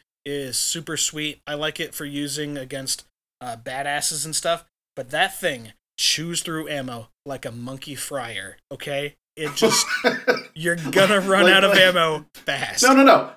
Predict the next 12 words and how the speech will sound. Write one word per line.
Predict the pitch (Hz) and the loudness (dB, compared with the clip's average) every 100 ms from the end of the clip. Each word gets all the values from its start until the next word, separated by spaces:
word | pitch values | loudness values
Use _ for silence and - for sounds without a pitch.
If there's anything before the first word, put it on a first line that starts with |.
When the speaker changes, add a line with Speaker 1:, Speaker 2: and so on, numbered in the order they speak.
| _ | _
Speaker 2:
No, | 240 247 | 4 8
no, | 202 151 - | 8 6 6
no, | 196 | 4
stop. | - - 190 - | 6 4 4 4
Whoa, | 170 139 110 | 4 4 4
no. | 165 165 110 | 4 4 4
What | 113 160 | 2 2
did, | 165 | 2
what | 127 | -2
did | 147 | -4
you | - | -4
say? | 208 220 240 - | -2 2 2 0